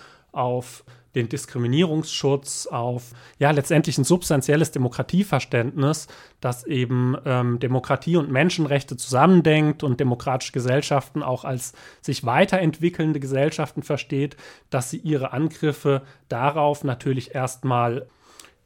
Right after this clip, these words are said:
ja, wegredet und, ähm, in einem zweiten Schritt die Kritik, die dann häufig erfolgt, sei es von zivilgesellschaftlichen Organisationen, aber sei es eben auch von staatlichen VerantwortungsträgerInnen,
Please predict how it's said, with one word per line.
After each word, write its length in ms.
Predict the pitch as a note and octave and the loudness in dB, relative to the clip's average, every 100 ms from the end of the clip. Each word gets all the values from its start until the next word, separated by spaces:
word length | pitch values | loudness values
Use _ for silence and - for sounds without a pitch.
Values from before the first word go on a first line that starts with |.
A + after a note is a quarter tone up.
| - | -6
ja, 260 | B2 A#2 - | -4 -4 -6
wegredet 880 | A#2 C#3+ - E3 F#3 G#3 B3+ - - _ - - - - | -2 -2 0 4 6 6 2 -2 -18 _ -20 -20 -20 -4
und, 440 | E3+ D#3+ D#3+ D#3+ - | 0 4 2 0 -2
ähm, 420 | D3 C#3+ C#3 D#3 - | 2 2 0 -2 -4
in 160 | D3 | -2
einem 280 | D3+ C3 B2 | 0 -2 -2
zweiten 400 | - B2 D#3+ F#3+ | -4 -4 -2 -4
Schritt 380 | - F3 F3 - - - _ - | -4 -4 -4 -8 -20 -20 _ -4
die 300 | C#3 C#3+ - | -2 -2 -4
Kritik, 720 | - C#3 - - A#3 B3 - _ _ _ - | -6 -6 -4 0 0 0 -10 _ _ _ -8
die 160 | D3+ | -4
dann 340 | C#3+ C3 C3 - | 0 0 0 -4
häufig 380 | - C#3+ C#3 C#3 | -2 -2 -2 -8
erfolgt, 460 | B2+ - E3 F3+ F3+ | -10 -2 2 2 0
sei 160 | C#3+ | -2
es 80 | C3 | -2
von 140 | - B2+ | -4 -8
zivilgesellschaftlichen 920 | C#3 C3+ C3 B2+ B2+ C#3 - C3+ C#3 | -6 -6 -2 0 0 0 -4 -4 -4
Organisationen, 840 | A#2 A#2 A2+ - A#2 - D3+ E3+ | -2 0 -2 -2 -4 0 4 4
aber 200 | B2 A#2+ | 2 0
sei 180 | - B2 | -4 -4
es 140 | A#2+ | -4
eben 280 | C#3 A#2+ B2 | -4 -2 -2
auch 260 | A#2+ B2 - - - | 0 -2 -2 -16 -8
von 200 | - B2 | 0 0
staatlichen 480 | - B2+ C#3 C3+ C3 | 2 0 0 -4 -2
VerantwortungsträgerInnen, 1600 | A#2+ C#3 - E3+ E3+ D#3+ - - D3+ D3+ C#3+ D#3 D#3+ D#3+ D#3 D#3+ | 0 -2 0 0 0 -4 -6 -2 0 2 2 4 6 8 6 4